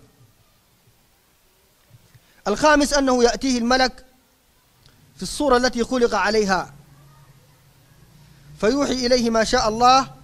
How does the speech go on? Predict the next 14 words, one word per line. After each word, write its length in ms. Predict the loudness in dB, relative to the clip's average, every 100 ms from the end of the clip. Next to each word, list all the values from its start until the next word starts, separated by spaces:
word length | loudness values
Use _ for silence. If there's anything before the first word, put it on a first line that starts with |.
| -20 -18 -4
وهذا 320 | -2 0 0
وقع 320 | 0 0 -2
مرتين 640 | 0 0 -2 0 0 -2 -8 -20 -20 -20 -6
كما 240 | -2 0
ذكر 280 | 0 -2 -2
الله 300 | 0 0 0
سبحانه 420 | -4 -8 -6 -6
وتعالى 600 | -6 -6 -4 -2 -2 -2
في 120 | -6
سورة 260 | -8 -6 -4
النجم: 360 | 0 2 0 -2 -14 _ _ -8
"ولقد 400 | -6 -2 0 0
رآه 680 | 2 2 4 4 2 0 -4 -18 _ _ _ _ _ _ _ _ _ _ _ _ -8
نزلة 840 | -4 -4 -4 -6 -2 0 0 0